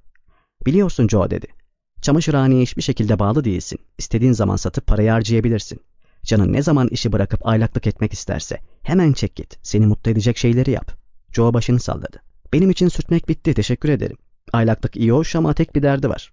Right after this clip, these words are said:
Kızlar. Elimde değil. Ama ben kadınlarla olmak istiyorum. Onlarsız yaşayamıyorum. Aylaklık yaparken hiçbiri yüzüme bakmıyor. Birçok kez dans edilen, partiler verilen evlerin önünden geçtim. Kadınların kahkahalarını işitip pencerelerden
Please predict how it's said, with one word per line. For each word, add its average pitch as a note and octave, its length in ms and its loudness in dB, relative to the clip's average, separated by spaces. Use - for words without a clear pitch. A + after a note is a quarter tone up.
Kızlar. B2 440 -2
Elimde D3+ 380 2
değil. E2 200 -8
Ama E3 180 2
ben D#3+ 140 2
kadınlarla B2 500 2
olmak G#2 280 2
istiyorum. - 380 -10
Onlarsız G#2+ 440 2
yaşayamıyorum. A#2+ 600 0
Aylaklık E3+ 440 0
yaparken B2 380 2
hiçbiri B2 300 0
yüzüme A#2+ 360 2
bakmıyor. - 460 -6
Birçok G3 240 -2
kez D#3+ 220 0
dans D3+ 240 2
edilen, G#2+ 340 2
partiler A#2+ 460 0
verilen G2 340 0
evlerin G#2+ 400 0
önünden A2+ 340 4
geçtim. - 300 -8
Kadınların A2 420 2
kahkahalarını G2+ 640 -2
işitip - 340 -4
pencerelerden G#2 640 2